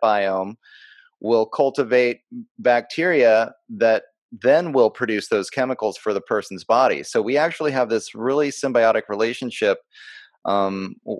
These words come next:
with our body and our, our genetics and the bacterium that's in our body in order to produce the,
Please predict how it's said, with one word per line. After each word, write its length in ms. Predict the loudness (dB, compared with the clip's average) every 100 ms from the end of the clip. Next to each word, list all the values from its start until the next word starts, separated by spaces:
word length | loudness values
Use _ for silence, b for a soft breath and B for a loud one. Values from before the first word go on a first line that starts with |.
| _
with 340 | -6 -2 2
our 120 | 2 4
body 560 | 6 4 2 -2 -6
and 120 | -4 -2
our, 120 | 0
our 140 | -2
genetics 640 | -2 -4 0 2 2 0 -8 -4
and 480 | 0 0 0 -6 -4
the 120 | -4
bacterium 1000 | 2 0 0 -4 -2 2 2 0 -2 -8 -16 _ _ _ -12 -10 -4
that's 240 | -4 -2
in 160 | 0 2
our 160 | 2
body 500 | 4 4 4 0 -4 -10 -10
in 100 | -4
order 180 | 0 0
to 80 | 0
produce 340 | -4 -4 -4
the, 100 | -8